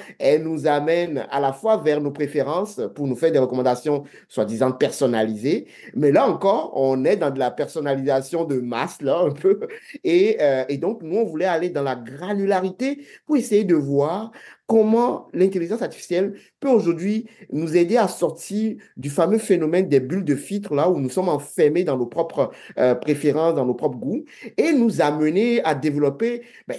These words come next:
je sais pas, là, une forme de curiosité un peu automatique, là, ou automatisée, euh, qui ferait en sorte que, euh, finalement, on aurait plus de chances de se faire recommander, euh, des contenus, euh, notamment des contenus culturels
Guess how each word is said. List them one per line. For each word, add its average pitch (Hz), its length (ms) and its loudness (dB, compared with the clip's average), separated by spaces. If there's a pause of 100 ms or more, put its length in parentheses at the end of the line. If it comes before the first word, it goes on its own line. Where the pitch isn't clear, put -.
je - 100 -12
sais - 100 -4
pas, 214 220 0
là, 208 120 2
une 147 120 0
forme 254 220 2
de 190 80 4
curiosité 175 840 0
un 160 100 4
peu 196 140 2
automatique, 196 800 0
là, 156 140 0
ou 175 100 4
automatisée, 147 760 0 (400)
euh, 139 220 6
qui - 160 -6
ferait 208 280 0
en 165 140 -2
sorte - 320 -2
que, 185 240 0 (220)
euh, - 60 -8
finalement, 135 720 -2
on 175 160 6
aurait 143 220 2
plus 247 200 -6
de 143 120 -2
chances 185 360 -4
de 117 80 -12
se 131 140 -6
faire 151 220 2
recommander, 131 640 0 (220)
euh, 117 180 4
des 120 160 2
contenus, 135 680 -2
euh, 123 100 4
notamment 127 280 -2
des 151 100 -2
contenus 127 300 -6
culturels 131 540 0